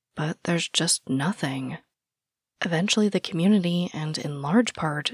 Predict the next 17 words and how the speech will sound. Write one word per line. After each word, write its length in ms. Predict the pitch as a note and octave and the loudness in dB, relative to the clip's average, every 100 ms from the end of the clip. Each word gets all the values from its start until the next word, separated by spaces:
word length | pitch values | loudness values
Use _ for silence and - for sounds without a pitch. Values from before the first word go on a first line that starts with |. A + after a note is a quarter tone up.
| - | -6
Denise's 460 | E3+ D#3 D3+ C#3+ | -4 -2 -2 -4
parents, 440 | - F#3+ G3+ F3+ - | -2 4 4 4 0
put 180 | - D#3+ | -2 -2
together 300 | E3 E3 F3 | -2 0 0
a 80 | |
five 320 | E3+ D3 D3 D#3+ | 0 -2 -2 -2
thousand 320 | D#3 D3+ D#3 | -2 -2 -2
dollar 260 | D3 D3+ | -2 -4
reward, 680 | D3+ D3 D#3 E3+ C#3 B2 - - _ _ _ - | -4 0 2 2 2 -6 -10 -16 _ _ _ -6
which 200 | F#3 - | -4 -2
is 160 | F3+ | -2
pretty 320 | - - G#3+ B3+ | -2 2 6 6
major 420 | E3+ E3 G#3 A#3 | 4 2 4 4
money 300 | E3+ G#3+ B3+ | 6 6 4
for 140 | - | 2
nineteen 360 | C#3+ D3+ - D3 | -2 -2 0 0
eighty-six. 880 | C#3 C3+ - B2+ - - - - | 0 0 -2 -2 -6 -4 -2 -2